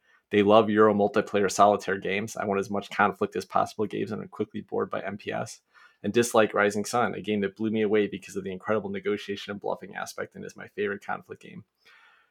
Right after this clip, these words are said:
Despite all this, I still listen to this podcast. Why? The hosts are interesting and their banter is fun. They have reasonable, non-hyperbolic discussions about stuff they like and dislike.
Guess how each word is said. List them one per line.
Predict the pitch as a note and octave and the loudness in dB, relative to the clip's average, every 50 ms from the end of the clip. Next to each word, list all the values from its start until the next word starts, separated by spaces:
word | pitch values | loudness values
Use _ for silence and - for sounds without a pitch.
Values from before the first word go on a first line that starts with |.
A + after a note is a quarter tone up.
| _ _ _ | _ _ _
Despite | - G#2 - - - D#3+ F3+ E3+ | -4 -4 2 10 12 12 12 12
all | C#3 A#2 A2 | 12 12 12
this, | A#2 A#2 B2 A#2+ - | 12 10 8 8 4
I | - G#2 | 2 0
still | G2 - - - C#3 C3 B2 | 0 0 4 6 8 8 8
listen | A#2+ A#2+ - B2+ | 8 6 4 2
to | A#2 | 2
this | G#2+ A2 G#2+ | 2 0 0
podcast. | - - G2+ F#2+ F#2 F#2 - - E2 E2 - - - | 2 4 6 6 6 4 2 0 0 0 0 -2 2
Why? | G2+ G2+ G2 G#2+ C3+ D#3+ D#3 C#3+ - | 6 6 8 8 6 4 0 0 -2
The | G#2 F#2+ | 0 2
hosts | G#2 A#2+ B2 - | 2 2 4 4
are | B2+ A2 | 2 2
interesting | G2+ A#2 G#2+ - A2+ - - A#2+ A2 A2 | 2 0 -2 -4 -6 -2 0 0 2 2
and | G2+ F#2+ | 0 0
their | F#2+ | 0
banter | F#2+ - G2+ G#2 G#2+ G#2 - G#2 | 0 0 0 0 0 0 2 2
is | G2+ G2 - | 2 0 -2
fun. | - - G2 G2 G2 G2 F#2+ F2+ | -2 2 2 4 4 2 0 -2
They | G2 F2+ | -2 0
have | - F2+ F2 | 0 0 0
reasonable, | G2 G#2+ A2+ A2+ A2+ A2+ A2 A2+ G#2+ | 0 -2 -2 0 0 2 4 4 2
non-hyperbolic | G2 G2+ G2 G2 G2+ G2+ G#2 G2+ - G#2+ G#2 - G#2 F#2 F#2+ F#2 F#2 G2+ F#2+ - | 4 4 4 6 6 4 2 0 -4 -4 -2 -2 -2 0 2 4 4 2 2 -2
discussions | - - - - G#2+ G#2 - - G#2+ G2+ | -8 -10 -2 -2 -2 -2 0 -4 -6 -4
about | - - F#2 F#2+ | -4 -4 -4 -4
stuff | - - - B2+ B2+ | -4 0 2 2 2
they | - A#2 A#2 | 2 0 2
like | A2 A2+ A2+ G#2+ - - _ _ _ _ _ - | 2 2 2 0 -4 -10 _ _ _ _ _ -2
and | G2+ C3 D3 | 0 2 4
dislike. | C3+ C3 A2+ - - A2+ A2 A2 G#2+ - - | 4 4 2 4 4 4 4 4 4 0 -6